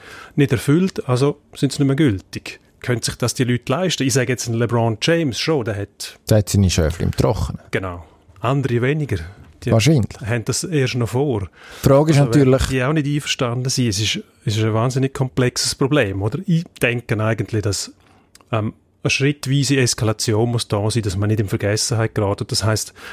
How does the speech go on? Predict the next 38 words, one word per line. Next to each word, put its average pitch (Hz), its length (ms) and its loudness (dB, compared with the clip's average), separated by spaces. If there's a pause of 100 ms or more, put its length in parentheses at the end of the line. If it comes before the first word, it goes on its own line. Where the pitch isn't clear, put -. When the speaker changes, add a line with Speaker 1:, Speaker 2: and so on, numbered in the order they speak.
(140)
Speaker 1:
nächstes 117 260 0
Mal 127 140 2
vielleicht 123 260 0
nicht 156 220 0
nur 123 160 4
ein 127 160 2
Spiel 127 440 0 (360)
bestreiken, 110 560 0
sondern 104 280 2
eine 98 100 0
Woche 117 420 0 (480)
lang 110 180 2
in 117 140 -2
Streik 113 400 0
treten. 107 480 -2 (400)
Natürlich 143 320 2
gibt - 200 -4
es, - 240 -2
wirft 156 360 0
das 123 100 -2
wieder 117 180 2
andere 123 220 0
Probleme 123 540 0
auf 117 200 -2
mit 117 240 -2
dem, 110 200 -2
mit 110 100 0
dem 110 60 -2
Spielrhythmus, 131 640 2
mit 110 100 0
dem 98 100 -2
Kalender 113 460 0
und 120 140 -4
so 110 100 -4
weiter. 113 260 -4
Aber 120 140 -4
ich 143 80 -2
glaub, - 320 -4